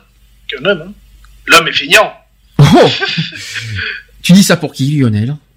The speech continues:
Speaker 1: Euh, pour ceux qui veulent, euh, <laughs> ceux qui se sentent visés. Après, euh, je, je vise personne, moi.
Speaker 2: Non, mais non, mais non, Lionel est sage comme une image, bien sûr.
Speaker 1: Bon.
Speaker 2: Donc,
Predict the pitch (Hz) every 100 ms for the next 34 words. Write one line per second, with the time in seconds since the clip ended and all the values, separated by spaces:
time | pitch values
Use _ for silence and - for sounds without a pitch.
0 | _ _ _ _ - 202 262 233 131 127
1 | 127 - 135 - 147 143 143 139 135 135
2 | 131 139 139 135 - - 160 - - -
3 | - 165 165 160 156 151 156 202 160 165
4 | 165 147 139 143 139 190 - 170 151 -
5 | 202 240 139 139 135 139 139 131 123 120
6 | 117 104 104 98 101 110 156 302 330 311
7 | 277 233 180 160 156 151 - 135 233 466
8 | 466 453 403 349 277 208 185 185 170 165
9 | 170 165 - 139 139 127 113 113 110 110
10 | 123 120 - 104 107 104 117 - - -
11 | 440 - - - - - - - - 185
12 | 208 262 262